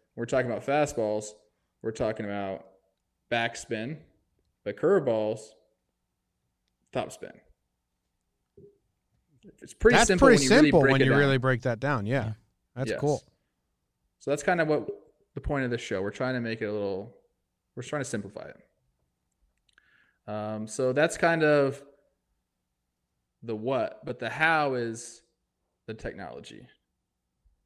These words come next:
Speaker 1: And what's really changed for these guys and, and how they're able to measure this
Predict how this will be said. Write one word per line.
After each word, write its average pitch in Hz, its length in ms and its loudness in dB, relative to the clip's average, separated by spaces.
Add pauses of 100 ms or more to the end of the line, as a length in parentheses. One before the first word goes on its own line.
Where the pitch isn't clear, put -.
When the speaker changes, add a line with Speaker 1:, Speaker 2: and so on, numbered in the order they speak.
(100)
Speaker 1:
And 110 320 -12
what's 123 160 -10
really 160 180 -4
changed 151 360 -10
for - 60 -18
these 120 120 -10
guys 110 320 -8
and, 110 260 -14
and 110 200 -14
how 127 200 -2
they're 123 120 0
able 117 200 0 (120)
to 104 380 -8
measure 117 460 -4
this 85 420 -16